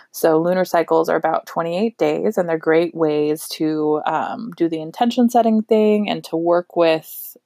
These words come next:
astrology and to learn about yourself and the world. So this new moon packs a really potent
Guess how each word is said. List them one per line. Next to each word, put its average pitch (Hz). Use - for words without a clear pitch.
astrology 165
and 151
to 165
learn 165
about 151
yourself 156
and 156
the 160
world. -
So 208
this 320
new 277
moon 214
packs -
a 165
really 175
potent 185